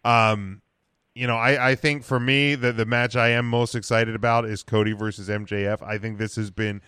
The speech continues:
one of the best stories that has been told,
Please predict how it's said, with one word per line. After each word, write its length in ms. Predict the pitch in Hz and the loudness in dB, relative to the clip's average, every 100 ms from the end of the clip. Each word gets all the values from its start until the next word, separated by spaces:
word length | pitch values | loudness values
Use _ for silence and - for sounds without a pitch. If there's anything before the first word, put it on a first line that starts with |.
| _ _ _ _ _ | _ _ _ _ _
one 420 | - 110 120 156 | -6 0 2 4
of 180 | 143 127 | 2 2
the 100 | 120 | 4
best 320 | 135 127 - | 6 4 2
stories 500 | - 127 123 120 110 | 0 2 4 2 2
that 140 | 117 | 0
has 140 | 110 98 | 0 -2
been 200 | 110 98 | -6 -8
told, 540 | - 113 113 110 104 | -2 2 4 4 0